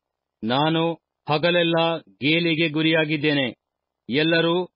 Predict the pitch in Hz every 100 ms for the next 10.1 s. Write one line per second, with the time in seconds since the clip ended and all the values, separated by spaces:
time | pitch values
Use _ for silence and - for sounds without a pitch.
0 | - 127 160 165 160 151 - 127 175 185
1 | 185 180 - 156 139 101 - _ _ _
2 | _ _ - 147 170 160 180 151 139 165
3 | 190 180 175 175 170 165 165 175 180 _
4 | 117 160 175 175 170 170 156 120 - _
5 | _ _ _ 131 156 170 - 170 160 156
6 | 147 135 _ - 156 175 170 151 147 147
7 | 147 139 - _ _ 170 185 180 165 160
8 | 151 143 127 110 92 _ _ _ _ _
9 | - 117 143 151 143 147 143 156 151 143